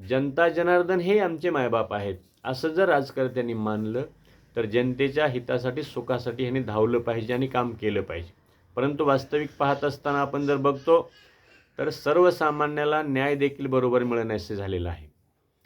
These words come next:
सर्वसामान्याच्या मनामध्ये पाल चुकचुकताना दिसत आहे की, ईव्हीएमचा जर मुद्दा असेल, वोट चोर करून जर सत्ता येत असतील,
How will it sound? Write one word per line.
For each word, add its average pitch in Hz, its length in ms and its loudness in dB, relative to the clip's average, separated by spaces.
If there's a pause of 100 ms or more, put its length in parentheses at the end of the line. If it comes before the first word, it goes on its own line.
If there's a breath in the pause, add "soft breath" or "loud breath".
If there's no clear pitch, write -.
(280)
सर्वसामान्याच्या 156 1000 2
मनामध्ये 147 500 2
पाल 139 260 0
चुकचुकताना 131 560 -6
दिसत 127 300 -2
आहे 131 280 2 (760)
की, 139 260 2
ईव्हीएमचा 180 520 4
जर 220 180 4
मुद्दा 151 320 2
असेल, 135 320 0
वोट 151 280 4
चोर 160 260 0
करून 147 320 -2
जर 143 100 0
सत्ता 131 380 -4
येत 123 200 0
असतील, 110 440 -4